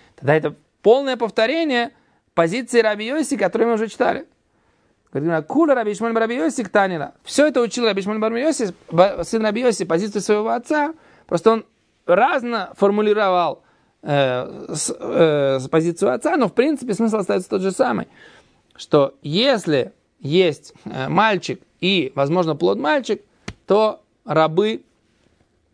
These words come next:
рабы, э, мальчиков ничего не едят из-за доли плода, пока он не родится. Но мама и её рабы, да, едят. И это то, что,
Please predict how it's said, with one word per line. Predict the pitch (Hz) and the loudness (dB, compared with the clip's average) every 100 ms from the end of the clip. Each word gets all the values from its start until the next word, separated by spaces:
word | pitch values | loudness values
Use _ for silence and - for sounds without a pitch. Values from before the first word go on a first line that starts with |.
| _ _ _ - _ _ - | _ _ _ -20 _ _ -2
рабы, | 143 139 131 185 190 180 | 0 0 2 0 2 -2
э, | - 123 117 113 113 110 110 107 - - _ - | -2 0 2 2 2 0 0 -2 -4 -14 _ 0
мальчиков | 175 165 - 139 120 | 0 0 -4 -4 -2
ничего | 135 123 135 | -2 0 0
не | 127 120 | 0 0
едят | 117 113 | 0 -2
из-за | - - 143 135 | -8 -2 2 2
доли | 131 139 127 - - | 2 2 0 -4 -4
плода, | - 131 - - _ _ _ _ - | -2 -2 -4 -8 _ _ _ _ -14
пока | 120 135 | -2 0
он | 131 | 0
не | 139 | -2
родится. | - 220 - - - _ - | -4 -4 -6 -8 -18 _ 0
Но | 151 | 2
мама | 175 240 320 254 247 - _ - | 2 2 0 -2 -4 -8 _ -8
и | 170 | 0
её | 185 190 190 | 2 4 4
рабы, | 156 147 160 | 2 -2 -2
да, | 240 262 | -2 -2
едят. | 226 190 - _ - | -2 -4 -6 _ -4
И | |
это | 208 226 | -2 -2
то, | 214 208 | -2 -2
что, | - - | 0 0